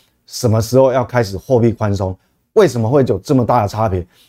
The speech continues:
因为我刚举，前面举了两次，一个是网络泡沫，一个是金融海啸。但是现在的通膨率啊，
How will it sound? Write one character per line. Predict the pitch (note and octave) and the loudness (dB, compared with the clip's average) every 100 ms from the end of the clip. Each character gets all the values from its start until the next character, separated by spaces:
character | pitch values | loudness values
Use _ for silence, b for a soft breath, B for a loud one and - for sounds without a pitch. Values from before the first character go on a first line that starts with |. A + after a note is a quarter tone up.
| - | 0
因 | F#3+ | 0
为 | |
我 | C#3 | 0
刚 | - E3+ E3+ | 0 0 0
举， | - A2+ | -6 -10
前 | - B2+ | -2 0
面 | D3 | 0
举 | - G2+ | -2 -4
了 | G2+ | -4
两 | F2+ | -6
次， | F#2+ B2 | -6 -4
一 | A#2 | -2
个 | A#2 | -2
是 | |
网 | C3+ G2+ | -2 0
络 | A#2 | -2
泡 | A2+ A#2+ | -2 -2
沫， | A#2 A2 | 0 -2
一 | |
个 | G#2+ | -4
是 | A2+ | -6
金 | G2+ A2+ | -8 -4
融 | G#2+ F#2 | -4 -4
海 | E2 | -8
啸。 | D#2+ G2+ D#2+ _ _ _ _ _ _ | -8 -8 -8 _ _ _ _ _ _
但 | - C4 | 0 2
是 | |
现 | C4 C#4 A#3+ | 4 4 4
在 | A#3 G#3+ | 4 2
的 | |
通 | G3+ G#3+ | 2 2
膨 | G3 E3+ | 2 2
率 | G3+ D3+ | 4 2
啊， | G2+ | 2